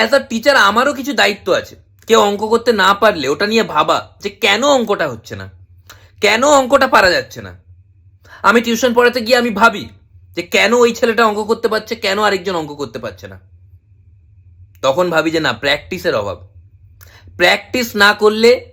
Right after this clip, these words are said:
অঙ্ক করা যাবেই না, সে টিচারই হোক না কেন। তাই আমি অঙ্ক করতে পারিনি, আমি মেনে নিয়েছি, সরল স্বীকারোক্তি, কোনো ব্যাপার নয়। আর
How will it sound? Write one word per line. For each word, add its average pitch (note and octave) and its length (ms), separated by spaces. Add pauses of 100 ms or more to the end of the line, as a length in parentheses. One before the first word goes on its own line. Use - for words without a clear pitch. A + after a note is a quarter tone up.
(120)
অঙ্ক D3+ 360
করা D#3+ 220
যাবেই C#3 360
না, G#2 140
সে C#3+ 120
টিচারই D#3 440
হোক A#2 160
না G#2 100
কেন। F#2+ 200 (220)
তাই A3 140
আমি A3+ 140
অঙ্ক G#3 180
করতে G#3 240
পারিনি, F#3+ 260
আমি A3+ 160
মেনে B3+ 240
নিয়েছি, D3+ 320 (580)
সরল C#4 360
স্বীকারোক্তি, F3 560 (400)
কোনো C4+ 160
ব্যাপার G3 240
নয়। G2 180 (160)
আর - 100